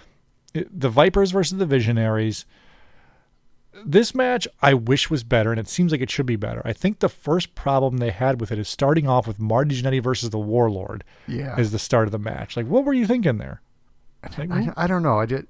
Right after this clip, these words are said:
Speaker 1: I mean, anytime Warlord wasn't against the Bulldog, I thought he looked like crap.
Speaker 2: I mean, how
Speaker 1: He,
Speaker 2: true is that?
Speaker 1: he's
Speaker 2: That's
Speaker 1: just,
Speaker 2: nuts,
Speaker 1: he's
Speaker 2: right?
Speaker 1: just too big and, like, stocky, and his selling is okay, but he always looks like he's drunk with his head going backwards, like, "Oh, oh,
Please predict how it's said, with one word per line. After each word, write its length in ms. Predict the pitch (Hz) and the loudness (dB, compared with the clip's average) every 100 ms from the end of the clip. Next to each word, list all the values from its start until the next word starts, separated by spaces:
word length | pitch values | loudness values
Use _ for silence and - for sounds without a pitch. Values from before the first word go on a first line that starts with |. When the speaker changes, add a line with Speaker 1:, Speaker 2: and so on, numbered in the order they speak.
| - | -4
Speaker 1:
I 60 | 135 | 0
mean, 160 | 143 - | 0 2
anytime 520 | 175 208 - 175 165 | 2 2 0 0 0
Warlord 560 | 117 123 127 127 123 104 | 2 4 4 4 2 2
wasn't 320 | 110 117 123 | 2 0 -2
against 260 | 110 113 - | -2 -4 -2
the 80 | |
Bulldog, 640 | 95 101 107 120 123 120 - | -2 0 0 -2 -2 -4 -6
I 40 | 107 | 0
thought 160 | 117 | 2
he 60 | 104 | 2
looked 180 | 104 - | -2 -6
like 120 | - | -8
crap. 400 | - - - - - - _ | -6 -6 -6 -8 -12 -20 _
Speaker 2:
I 120 | 165 | -2
mean, 80 | 202 254 | 0 2
how 220 | 135 180 | 8 10
Speaker 1:
He, 80 | 165 | 8
Speaker 2:
true 240 | 190 294 | 6 2
is 120 | 269 | 0
that? 240 | - 123 120 | 2 2 4
Speaker 1:
he's 100 | 151 | 4
Speaker 2:
That's 200 | 170 262 | 4 6
Speaker 1:
just, 40 | |
Speaker 2:
nuts, 300 | 302 277 - | 8 8 6
Speaker 1:
he's 40 | |
Speaker 2:
right? 160 | 160 196 | 4 4
Speaker 1:
just 180 | 285 165 | 2 0
too 200 | 190 202 | 0 0
big 520 | 135 139 139 139 135 | 0 4 4 4 2
and, 160 | 123 101 | -2 -2
like, 160 | 87 | -4
stocky, 680 | - - 123 123 - 135 120 | -6 -2 0 0 -2 -4 -4
and 160 | 104 101 - - - - | -4 -6 -14 -20 -20 -2
his 160 | 180 | -2
selling 420 | - - 180 185 143 | 2 4 4 6 4
is 180 | 117 | 4
okay, 360 | 120 110 - 131 | 2 0 0 -2
but 120 | 117 | 0
he 80 | 113 | 2
always 220 | 131 120 | 2 2
looks 160 | 117 - | 0 -2
like 140 | 110 | -4
he's 280 | - 107 90 | -2 -2 -4
drunk 360 | 92 107 113 - | -4 -4 -4 -8
with 100 | 101 | -6
his 180 | 92 - | -6 -4
head 200 | 113 110 | -6 0
going 240 | 110 104 | 0 0
backwards, 480 | 98 104 104 117 98 | -2 -4 -4 -6 -6
like, 120 | 95 | -8
"Oh, 1300 | 101 127 160 131 107 110 123 151 131 98 127 135 | -6 -2 0 0 0 0 0 0 -2 0 0 0
oh, 20 | 120 | -2